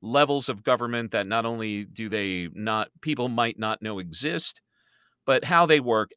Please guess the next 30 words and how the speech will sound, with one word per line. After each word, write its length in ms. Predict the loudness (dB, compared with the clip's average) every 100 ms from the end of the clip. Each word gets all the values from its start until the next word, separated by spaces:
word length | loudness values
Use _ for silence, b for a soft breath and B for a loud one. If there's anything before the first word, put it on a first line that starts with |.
| 0
And 420 | 0 0 -4 -10 _ _
the 100 | -6
most 300 | -2 0 -2
important 460 | -6 -2 -2 -2 -2
question, 520 | -2 -2 -2 -6 -6 b b b b _
do 140 | -6
they 160 | -2 -2
benefit 560 | 0 0 2 0 -2 -2
society 720 | -2 0 0 0 -2 -6 -8 b -4
or 160 | 0
are 60 | 2
they 160 | 0 -4
bad 440 | 0 2 2 -2
for 140 | -8
society? 720 | -10 -6 -4 -6 -8 -14 -20 _ _ _ _ _ _
And 200 | -2 0
he 80 | 2
has 240 | 4 4
this 160 | 0 -2
conversation 760 | 0 0 0 0 0 0 -2
with 200 | -4 -4
Barack 340 | -2 4 4 4
Obama, 680 | 0 -2 -2 -2 -2 -8 -10 _ _ _ _ _ _ _ _
who 140 | -2 2
he 160 | 4
actually 500 | 6 6 4 -2 -4
does 280 | 2 2 2
challenge 540 | 0 2 2 -2 -4 -6
to 120 | -4
say, 400 | 0 0 -2